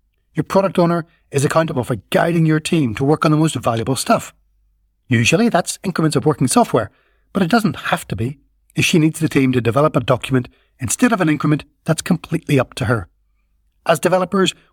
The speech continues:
we're welcome to negotiate and discuss whether that's really within our team's wheelhouse or not, and our Scrum Master should be facilitating those discussions but it's your product owner's call at the end of the day.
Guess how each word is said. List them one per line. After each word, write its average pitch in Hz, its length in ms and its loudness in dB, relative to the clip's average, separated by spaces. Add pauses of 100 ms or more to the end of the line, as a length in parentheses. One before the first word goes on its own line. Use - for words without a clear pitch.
we're 135 140 2
welcome 175 380 2
to 110 180 -2 (200)
negotiate 123 720 0
and 110 380 -4
discuss - 580 -2
whether 135 200 2
that's 123 260 0
really 156 260 4
within 131 380 0 (240)
our 143 160 0
team's 123 340 0
wheelhouse 143 520 0
or 113 100 -2
not, 151 200 -2 (460)
and 160 220 2
our 156 80 4
Scrum 208 420 4
Master 127 360 2
should 135 200 -2
be 127 140 0
facilitating 139 680 0
those 107 180 -4
discussions 117 540 -4 (540)
but 156 80 0
it's 143 140 0
your 156 100 2
product 196 400 0
owner's 113 240 0
call 151 400 0 (360)
at - 120 -4
the 135 160 0
end 110 180 0
of 95 120 -6
the 101 100 -4
day. 113 300 0